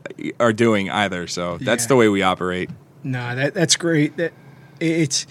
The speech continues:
Speaker 2: I, I try to tell people all the time, you just gotta have blinders on, gotta just work your ass off at whatever you're doing, and eventually the fruits of your labor show.
Speaker 1: A thousand percent.
Speaker 2: Yeah.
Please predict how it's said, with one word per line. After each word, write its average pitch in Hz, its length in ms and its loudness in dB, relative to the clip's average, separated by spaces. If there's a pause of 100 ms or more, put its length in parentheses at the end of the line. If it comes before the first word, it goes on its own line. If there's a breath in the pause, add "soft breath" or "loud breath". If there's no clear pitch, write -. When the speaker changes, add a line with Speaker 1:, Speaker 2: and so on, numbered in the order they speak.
(600 loud breath)
Speaker 2:
I, 180 280 2
I 202 120 4
try 202 180 4
to 175 80 2
tell 165 160 2
people 143 280 0
all 139 120 0
the 135 80 -8
time, 139 320 -6
you 175 160 -2
just 170 220 0
gotta 170 160 2
have 147 180 2
blinders 175 400 2
on, 185 440 0 (220)
gotta 139 180 -4
just 131 200 -6
work 143 320 -2
your 143 120 2
ass 143 280 4
off 147 300 2
at 175 80 -6
whatever 156 320 2
you're 160 120 4
doing, 165 460 2 (200)
and 143 100 -8
eventually 143 720 0 (340)
the 143 80 -4
fruits 180 320 2
of 156 60 2
your 135 100 2
labor 131 320 0
show. 113 380 -8 (340)
Speaker 1:
A 120 120 -10 (160)
thousand 120 320 2
percent. 110 360 -4 (100)
Speaker 2:
Yeah. 117 240 -16